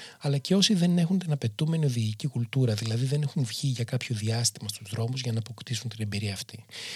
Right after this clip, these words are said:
Για αυτούς οι υποδομές είναι ο μόνος τρόπος να βγουν στον δρόμο και όσο η κατάσταση παραμένει έτσι, απλώς δεν θα μπορούν να το κάνουν.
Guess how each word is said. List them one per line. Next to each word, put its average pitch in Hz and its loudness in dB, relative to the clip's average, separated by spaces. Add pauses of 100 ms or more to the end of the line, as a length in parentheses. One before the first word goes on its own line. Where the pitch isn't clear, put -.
(140)
Για 127 0
αυτούς 160 4
οι 185 4
υποδομές 135 2
είναι 151 2
ο 127 4
μόνος 139 4
τρόπος 113 2
να 95 -6
βγουν 107 -2
στον 110 -6
δρόμο 139 0
και 139 -4
όσο 127 4
η - 2
κατάσταση 120 0
παραμένει 107 0
έτσι, - 0 (360)
απλώς 190 2
δεν 151 8
θα 185 2
μπορούν 127 4 (100)
να 143 0
το 151 0
κάνουν. 104 0